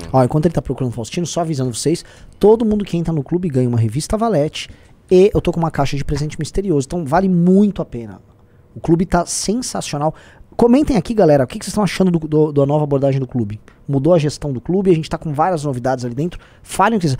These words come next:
A última, sabe qual é? Sabe aqueles relatórios enormes, em trinta, quarenta páginas,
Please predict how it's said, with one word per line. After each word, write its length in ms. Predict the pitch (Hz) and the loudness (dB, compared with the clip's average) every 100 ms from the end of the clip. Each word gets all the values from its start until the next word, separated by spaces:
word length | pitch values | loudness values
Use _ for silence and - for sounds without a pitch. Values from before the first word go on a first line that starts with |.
| - | -6
A 100 | - 196 | 2 4
última, 260 | 254 247 | 4 2
sabe 200 | 180 190 | 0 0
qual 180 | 151 160 | 4 4
é? 140 | 202 - - - | 4 2 -12 -10
Sabe 220 | - 247 | 0 2
aqueles 240 | - 196 156 | 2 0 0
relatórios 420 | 160 170 170 147 | -2 -2 -4 -2
enormes, 720 | 160 147 202 208 139 107 127 | -4 0 0 0 -2 -8 -8
em 180 | 123 113 | -6 -6
trinta, 400 | - 165 180 151 | 0 0 2 0
quarenta 320 | 139 131 123 | -2 -2 -4
páginas, 380 | 135 147 117 | -2 -2 -4